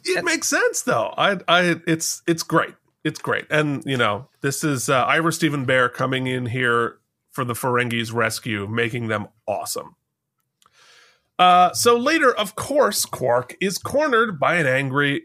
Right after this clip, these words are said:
Speaker 1: Klingon. In Act Two, we find out, oh, it's Kozak's brother, the guy he killed,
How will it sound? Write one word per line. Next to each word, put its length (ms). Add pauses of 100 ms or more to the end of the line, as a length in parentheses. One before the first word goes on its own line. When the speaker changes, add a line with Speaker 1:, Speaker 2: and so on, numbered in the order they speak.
(120)
Speaker 1:
Klingon. 640 (600)
In 160
Act 240
Two, 120
we 120
find 320
out, 240
oh, 240
it's 100
Kozak's 640
brother, 560
the 120
guy 200
he 160
killed, 420